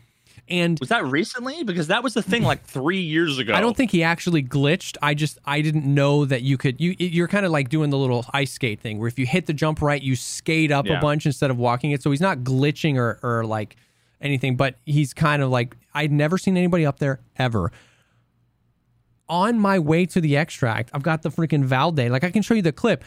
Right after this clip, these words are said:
Speaker 1: I'm, I'm telling, talking to Seal while I'm like, "Yo, we got any freaking nerds extract camping?" And I'm scoping out where they sit up on the thing and up on the thing.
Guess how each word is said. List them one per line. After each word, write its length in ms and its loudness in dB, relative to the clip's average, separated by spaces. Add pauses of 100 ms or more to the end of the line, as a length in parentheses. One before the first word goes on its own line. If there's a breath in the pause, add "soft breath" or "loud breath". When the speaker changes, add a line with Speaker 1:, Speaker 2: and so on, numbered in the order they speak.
(120)
Speaker 1:
I'm, 320 0
I'm 140 2
telling, 360 2
talking 360 2
to 80 2
Seal 260 0
while 140 2
I'm 40 2
like, 200 -2
"Yo, 100 0
we 160 0
got 140 2
any 180 4
freaking 580 0
nerds 360 2
extract 420 0
camping?" 340 2
And 80 2
I'm 80 2
scoping 720 0
out 240 2
where 160 4
they 160 4
sit 380 0
up 180 0
on 140 4
the 80 2
thing 420 2
and 80 4
up 160 0
on 80 2
the 100 2
thing. 380 2